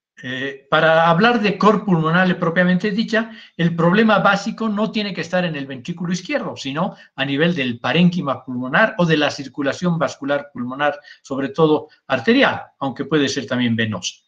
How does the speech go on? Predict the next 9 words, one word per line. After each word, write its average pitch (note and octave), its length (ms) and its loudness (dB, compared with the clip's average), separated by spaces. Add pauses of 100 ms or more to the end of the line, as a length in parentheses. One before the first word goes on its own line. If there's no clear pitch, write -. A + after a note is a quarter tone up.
(160)
¿no? E3+ 320 0 (320)
Entonces, - 500 -2
el E3 220 2
cor G#3+ 220 2
pulmonal A3+ 540 4
puede F3+ 240 2
ser F3+ 320 0
clínicamente G#3 640 2
agudo G#3+ 560 2